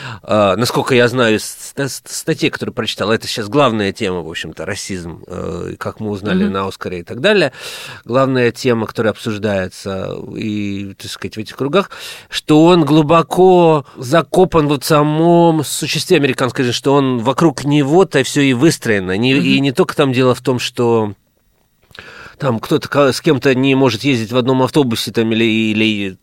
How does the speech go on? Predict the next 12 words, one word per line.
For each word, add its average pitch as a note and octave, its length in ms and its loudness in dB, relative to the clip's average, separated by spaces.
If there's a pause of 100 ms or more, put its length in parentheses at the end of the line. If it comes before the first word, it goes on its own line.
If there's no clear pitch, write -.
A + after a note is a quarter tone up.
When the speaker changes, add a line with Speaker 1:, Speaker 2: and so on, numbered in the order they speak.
Speaker 1:
точнее, A2 280 -6
щас G2+ 220 -6
уже A2+ 140 0
этого G#2+ 160 -4
ничего A#2 260 -4
нет, G3+ 180 2
а C3 240 2
даже D3 260 0
в - 60 -12
самом D#3+ 640 0 (340)
отношении, E3 800 2
даже, C3+ 360 2